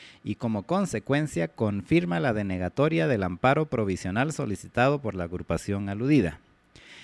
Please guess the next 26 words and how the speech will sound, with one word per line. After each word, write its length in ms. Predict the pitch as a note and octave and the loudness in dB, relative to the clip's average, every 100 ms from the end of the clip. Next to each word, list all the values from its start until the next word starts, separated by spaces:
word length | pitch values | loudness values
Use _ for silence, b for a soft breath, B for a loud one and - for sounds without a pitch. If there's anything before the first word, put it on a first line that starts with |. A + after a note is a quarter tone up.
| b b | b b
Y 320 | D#3+ F#3 G3 | 0 0 0
expediente 680 | C3+ A#2+ - A2+ C#3+ D#3 E3 | 0 0 2 2 4 2 0
acumulados 1040 | C#3+ A#2 G#2+ G#2+ C#3+ D#3+ D#3+ - - - C3+ | 0 0 0 4 4 4 2 0 -8 -10 -4
novecientos 840 | B2+ B2 A#2+ A2 A2 C#3+ D3+ C3+ | 0 2 4 2 2 0 -2 -4
siete 380 | - E3 D#3+ D3 | -2 -2 0 0
veinte 280 | C#3+ D3+ C#3+ | 0 0 0
veintitrés 560 | A#2+ F#2+ G2 C3+ E3+ | 0 -2 -2 -2 -2
y 60 | - | -2
novecientos 640 | A#2+ G2 F#2+ C3 C#3 - F3 | -2 0 0 -2 -4 -2 -2
ocho 220 | F3 B2+ | -2 0
veinte 320 | C#3 D#3 B2+ | -2 -2 -2
veintitrés, 500 | C#3 D#3+ A2 B2+ D3 | -2 -4 -4 -4 -2
se 140 | B2+ | 0
declara 380 | G2+ F#2+ C3 C#3 | 0 0 0 0
sin 440 | - - G#3+ G3+ B2+ | -2 0 0 2 2
lugar 340 | A2+ C#3+ D#3+ | 4 6 6
los 180 | C#3+ G#2 | 4 2
recursos 560 | G2 D3+ E3 F3+ D#3 | 0 0 -2 -2 -2
de 120 | B2 G2+ | 2 2
apelación 800 | F#2+ G#2 F2+ E2+ - E3+ G3+ | 2 0 2 0 2 2 2
interpuestos 800 | E3 A2 G2+ G2 C3+ D3 - D#3 | 0 -2 -4 -2 2 2 2 -4
por 200 | - A2 | -2 -2
el 100 | G2 | -2
partido 420 | - F2 - D3+ | -2 -4 -2 -2
político 560 | - G#2+ B2+ D3 - C#3+ | 0 -2 -2 -4 -4 -6
Podemos 800 | - G2+ F#2+ D3+ G3+ A3 - | -2 0 4 4 4 2 0